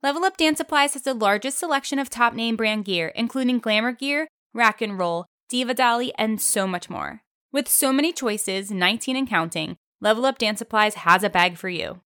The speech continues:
Need advice or on a budget? They've got you covered. Contact them now and they'll help you select the perfect bag for you and your dancer.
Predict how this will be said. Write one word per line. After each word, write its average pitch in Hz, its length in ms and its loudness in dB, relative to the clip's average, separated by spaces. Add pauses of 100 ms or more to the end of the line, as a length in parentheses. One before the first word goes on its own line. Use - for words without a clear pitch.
(360)
Need 262 140 2
advice 311 320 2
or 285 120 0
on 226 140 2
a 220 80 0
budget? 208 420 0 (260)
They've 233 180 2
got - 280 4
you 170 100 -10
covered. 104 420 -8 (440)
Contact 254 340 -2
them 381 160 0
now 247 240 6
and 220 200 0
they'll 208 120 0
help 208 280 2
you 262 80 -4
select 220 380 -2
the - 80 -8
perfect - 400 -4
bag 170 240 0
for - 120 -12
you 165 140 -8
and 165 80 -4
your 170 120 -4
dancer. - 480 -10